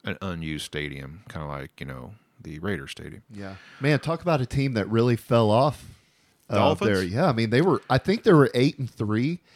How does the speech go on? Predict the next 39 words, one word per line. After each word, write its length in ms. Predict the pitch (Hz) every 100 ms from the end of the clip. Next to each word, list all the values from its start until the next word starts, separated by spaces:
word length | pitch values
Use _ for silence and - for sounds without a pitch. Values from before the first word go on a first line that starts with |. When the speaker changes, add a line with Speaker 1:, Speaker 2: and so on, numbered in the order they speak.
| _ -
Speaker 2:
and 120 | 123
then 140 | 123
going 320 | 120 123 131 120
into 400 | 127 120 131 110
week 240 | 120 127
eighteen, 540 | 127 117 - 127 151 110
they 120 | 110
were 180 | 135 -
eight 240 | 113 143
and 100 | 107
eight, 240 | 107 143 98 -
dude. 240 | 101 104
They 120 | 110
were 160 | 156 147
on 120 | 127
the 60 | 110
verge 300 | 101 110 143
of 80 | 101
having 300 | 107 131 120
a 60 | 98
losing 440 | 101 107 101 95
season, 400 | - 123 127 92
and 160 | 90 92
then 140 | 95 - -
they 100 | 110
won 220 | 101 104 101
their 100 | 95
last 320 | 101 101 -
game. 220 | 107 107
Speaker 1:
Yeah. 280 | 87 85 78 95
So 160 | -
I'm 120 | 135 175
a 60 |
bit 240 | 104 117 117
of 100 | 113
a 100 | 107
Josh 440 | 98 113 117 -
Allen 320 | 107 113 120
fan 480 | - 123 123 131